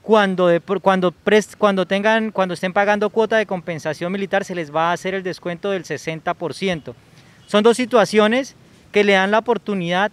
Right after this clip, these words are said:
a todos los ciudadanos del departamento del Cesar y de La Guajira para que definan su situación militar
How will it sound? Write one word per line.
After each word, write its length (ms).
a 100
todos 340
los 200
ciudadanos 800
del 160
departamento 720
del 100
Cesar 400
y 80
de 120
La 100
Guajira 460
para 240
que 120
definan 400
su 120
situación 500
militar 480